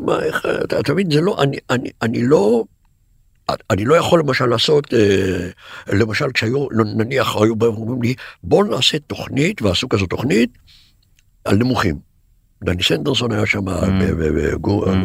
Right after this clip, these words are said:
Speaker 1: לא יודע, כל מיני שמות. אמרתי, "עזבו אותי, זה לא מעניין אותי. זה לא מעניין אותי." אתה מבין? זאת אומרת, אני לא לוקח את זה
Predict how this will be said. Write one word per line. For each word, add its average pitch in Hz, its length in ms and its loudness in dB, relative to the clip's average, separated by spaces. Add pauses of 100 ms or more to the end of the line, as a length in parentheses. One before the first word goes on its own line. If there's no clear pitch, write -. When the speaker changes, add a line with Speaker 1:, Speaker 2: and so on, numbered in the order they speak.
(100)
Speaker 1:
לא 143 120 0
יודע, 117 200 2
כל - 140 2
מיני 113 240 2
שמות. 85 320 -2
אמרתי, - 260 -4
"עזבו 240 220 0
אותי, - 220 -2
זה 127 60 2
לא 151 80 -4
מעניין 175 240 -4
אותי. - 200 -10 (960)
זה 123 120 0
לא 185 100 4
מעניין 254 260 4
אותי." - 200 -4 (1500)
אתה 113 100 4
מבין? 156 320 0
זאת 131 220 2
אומרת, 190 400 2 (840)
אני 113 180 2
לא 151 120 0
לוקח 226 380 -2
את 170 80 0
זה 143 120 0